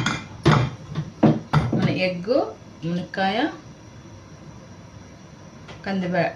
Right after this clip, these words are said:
సారీ, ఆ, అన్నబ్యాళ్ళు పులుసు ఎంత బాగుందో చూడండి. చూడడానికి కలర్ఫుల్గా ఉంది కదా, చాలా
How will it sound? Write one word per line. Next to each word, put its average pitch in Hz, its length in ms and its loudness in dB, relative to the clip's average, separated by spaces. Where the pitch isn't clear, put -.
సారీ, 175 280 -2
ఆ, 165 40 -2
అన్నబ్యాళ్ళు 180 560 2
పులుసు 170 340 -6
ఎంత 185 400 -6
బాగుందో 185 460 2
చూడండి. 170 320 0
చూడడానికి 165 600 2
కలర్ఫుల్గా 165 680 0
ఉంది 160 220 2
కదా, 175 160 -2
చాలా 175 340 4